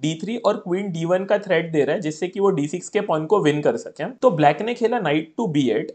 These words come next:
अब व्हाइट यहाँ पे रुक डी थ्री नहीं खेल सकता है, क्योंकि ब्लैक खेलेगा knight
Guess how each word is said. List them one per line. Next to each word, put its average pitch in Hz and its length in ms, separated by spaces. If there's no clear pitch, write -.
अब 175 160
व्हाइट 170 280
यहाँ 190 180
पे 185 140
रुक 185 140
डी 147 200
थ्री 190 180
नहीं 180 260
खेल 165 160
सकता 156 320
है, 233 80
क्योंकि 160 260
ब्लैक 147 300
खेलेगा 180 340
knight 143 220